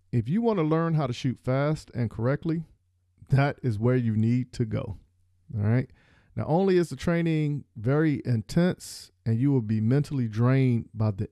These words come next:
end of each day, but you shoot five hundred rounds a day. And, um, the program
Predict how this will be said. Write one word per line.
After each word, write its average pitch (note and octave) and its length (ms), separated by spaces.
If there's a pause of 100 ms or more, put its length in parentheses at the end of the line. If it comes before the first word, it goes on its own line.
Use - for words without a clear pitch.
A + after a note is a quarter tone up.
end C3+ 260
of A#2+ 160
each C#3 300
day, E3+ 260 (800)
but A#2 300 (500)
you A#2 220
shoot E3 360 (440)
five C#3 300
hundred B2+ 280
rounds A#2 680 (160)
a A2 100
day. G2 400 (1120)
And, A#2 140
um, G#2 380 (100)
the G#2+ 60
program F3+ 600